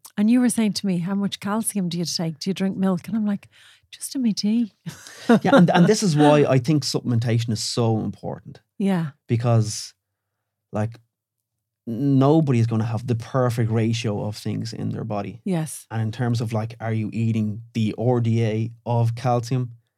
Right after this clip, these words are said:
Speaker 2: Like, if you're not gonna look at MyFitnessPal to track your things, you're not gonna look at micronutrients, which is, like, your vitamins and minerals.
Speaker 1: Okay.
Speaker 2: So having, like, daily habits that you follow,
Speaker 1: Mm-hmm.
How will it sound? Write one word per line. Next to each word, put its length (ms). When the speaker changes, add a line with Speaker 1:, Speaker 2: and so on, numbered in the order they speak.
Speaker 2:
Like, 220
if 200
you're 80
not 160
gonna 140
look 140
at 60
MyFitnessPal 560
to 60
track 260
your 120
things, 260
you're 80
not 240
gonna 120
look 100
at 60
micronutrients, 800
which 140
is, 140
like, 200
your 200
vitamins 340
and 100
minerals. 480
Speaker 1:
Okay. 400
Speaker 2:
So 380
having, 600
like, 300
daily 320
habits 420
that 120
you 80
follow, 480
Speaker 1:
Mm-hmm. 240